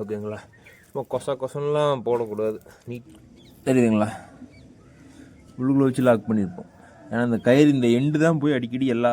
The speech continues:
வலையிலையும் மாட்டிக்கிட்டே இருக்கும். அதனால இதை நம்ம கரெக்டா வச்சுட்டோம் அப்படின்னா அந்த எந்த இஷ்யூமே இருக்காது. கயிறு எந்த அளவுக்கு நான் ஈய கயிறு போட்டிருக்கேன்னு நீங்க பார்த்தீங்கன்னா ஒரு ஐடியா இருக்கும். ஃபுல்லாவே ஹெவியா இருக்கும். எதுலேயுமே கம்மியாலாம் இருக்காது, தெளிவா இருக்கும்.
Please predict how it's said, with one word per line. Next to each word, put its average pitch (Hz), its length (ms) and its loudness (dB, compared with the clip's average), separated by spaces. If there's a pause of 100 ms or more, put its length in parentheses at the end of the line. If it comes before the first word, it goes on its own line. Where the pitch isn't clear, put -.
(100)
வலையிலையும் 120 340 -6
மாட்டிக்கிட்டே 104 440 -6
இருக்கும். - 220 -14 (280)
அதனால 98 260 -8
இதை 95 140 -6
நம்ம 92 220 -6
கரெக்டா 98 340 -4
வச்சுட்டோம் 113 380 -8
அப்படின்னா 90 300 -6 (520)
அந்த 87 220 -10
எந்த 110 220 -6
இஷ்யூமே 123 360 -10
இருக்காது. 98 380 -6 (260)
கயிறு 135 320 0
எந்த 120 160 0
அளவுக்கு 139 220 0
நான் 120 160 -2
ஈய 120 160 -4
கயிறு 117 180 -2
போட்டிருக்கேன்னு 107 400 -10
நீங்க 104 160 -16
பார்த்தீங்கன்னா 101 380 -10
ஒரு 95 120 -6
ஐடியா 90 220 -6
இருக்கும். 107 240 -12 (420)
ஃபுல்லாவே 127 400 4 (240)
ஹெவியா 110 460 -4
இருக்கும். 101 260 -8 (120)
எதுலேயுமே 104 340 -8
கம்மியாலாம் 98 400 -6
இருக்காது, 90 300 -16 (480)
தெளிவா 104 360 -8
இருக்கும். 92 260 -12